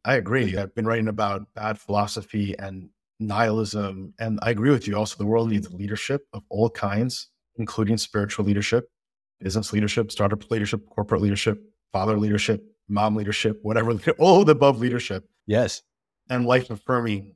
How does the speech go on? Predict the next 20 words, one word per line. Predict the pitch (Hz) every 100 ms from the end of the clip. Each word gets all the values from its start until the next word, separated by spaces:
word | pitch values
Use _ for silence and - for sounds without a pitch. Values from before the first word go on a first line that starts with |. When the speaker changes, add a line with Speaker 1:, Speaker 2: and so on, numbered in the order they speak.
| _ 107
Speaker 1:
leadership. | 104 - 107
And | 113
it's | 110
an | 185
interesting | 196 - 123
point | 139 110
you |
make | 110 110
around, | 104 98 92 - _ _ _ _ _ _ _ _ _
yeah, | 107 95
the |
spiritual | 90 - 123 120 - 92 -
self. | - 92
I | 117
think | 139
what | 120
you're | 107
saying | 101 110 98
is, |
like, | 95